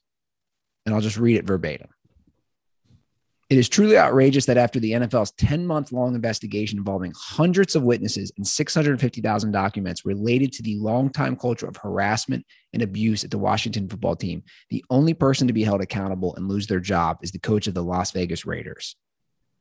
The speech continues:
Our clients and the public at large deserve transparency and accountability. If not, the N F L and Roger Goodell must explain why they appear intent on protecting the Washington football team and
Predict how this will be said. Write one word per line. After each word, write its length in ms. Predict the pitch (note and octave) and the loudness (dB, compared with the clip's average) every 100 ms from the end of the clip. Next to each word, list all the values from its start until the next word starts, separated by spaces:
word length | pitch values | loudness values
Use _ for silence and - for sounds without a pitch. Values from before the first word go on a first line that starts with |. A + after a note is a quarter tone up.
| _ _ - | _ _ -2
Our 100 | A#2+ | -2
clients 360 | - C#3+ D#3 D#3 | 4 6 6 4
and 80 | |
the 60 | D3 | 0
public 360 | - C#3+ C3+ C3 | 2 2 2 0
at 140 | G2+ | -2
large 320 | A2 A2 - | 0 0 0
deserve 420 | A2+ G2 A2+ A#2 | -6 -4 0 0
transparency 760 | A#2 A#2+ B2 B2 B2 G#2 G2 F#2+ | 0 -2 -2 -2 -4 -4 -4 -6
and 80 | F2+ | -6
accountability. 720 | - A2+ A2 F#2 D2+ B1+ - _ _ _ _ _ _ - | -4 -2 -2 -2 -4 -6 -14 _ _ _ _ _ _ 0
If 240 | C3+ C3 | 0 2
not, 440 | B2 C#3 E3+ F3+ - | 2 4 6 4 0
the 140 | A#2 | -2
N 120 | B2+ | 2
F 140 | C#3 C3 | 2 4
L 160 | C#3+ | 4
and 80 | B2 | 4
Roger 280 | B2 A#2+ A#2+ | 4 0 -2
Goodell 240 | G#2+ G#2+ | -4 -2
must 220 | G#2 A#2 G#2+ | -2 -4 -6
explain 580 | - - B2 A#2+ B2 | -8 -6 -2 0 2
why 200 | A2+ A2 | 4 4
they 180 | A2 G#2+ | 4 0
appear 360 | G2 - A#2 F2 | -2 -6 -4 -4
intent 400 | G2 - C3 - | -6 -2 -2 -2
on 160 | A2 | -8
protecting 800 | F#2+ G#2 - - E3 - E3 D#3 | -6 -8 -4 -2 -2 0 2 4
the 80 | C#3 | 4
Washington 520 | A2+ A2+ A#2+ A#2+ A#2 | 4 2 2 -4 -6
football 280 | G2+ A2 G2 | -6 -2 -2
team 340 | F2+ F#2+ F2 F#2 _ - - | -2 -6 -6 -8 _ -20 -10
and 160 | G2+ | -10